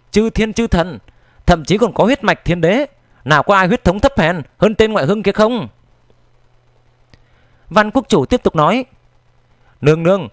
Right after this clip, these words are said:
bởi vậy ta cho rằng vị Tây Hoàng Công được chọn này cần phải xem xét lại." Tây Vương Mẫu trầm mặc không nói, Diệp Húc đột nhiên cười nói: "Văn quốc chủ, ông nhận thấy nên xem xét như thế nào?"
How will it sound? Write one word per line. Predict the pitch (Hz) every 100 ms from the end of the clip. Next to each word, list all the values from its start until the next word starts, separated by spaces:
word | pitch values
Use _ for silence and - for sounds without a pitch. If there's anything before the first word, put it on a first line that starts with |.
| _ -
bởi | 165
vậy | 156 185 180
ta | -
cho | - 214
rằng | 170 185 131 - _
vị | 135 185
Tây | 185 233
Hoàng | 190
Công | 135 214
được | 202 -
chọn | 170
này | 156 175 131 -
cần | 180 160
phải | 127
xem | - 185
xét | -
lại." | 160 156 - - _ _ _ _ _ _ _ _ _ _ _ _ _ _ _ _ _ _ _
Tây | 220 220
Vương | 208 208
Mẫu | 196
trầm | - 180
mặc | 151 -
không | 196
nói, | 190 175 254 - _
Diệp | 185
Húc | - -
đột | 190
nhiên | 214 220
cười | -
nói: | 139 147 240 - _ _ _ _ _ _ _ _ -
"Văn | 120 160
quốc | 202 170
chủ, | 139 160 185 - _
ông | 233
nhận | 214 -
thấy | 190
nên | 240 226
xem | 220
xét | 226 269
như | 226
thế | 247
nào?" | 175 190 160 98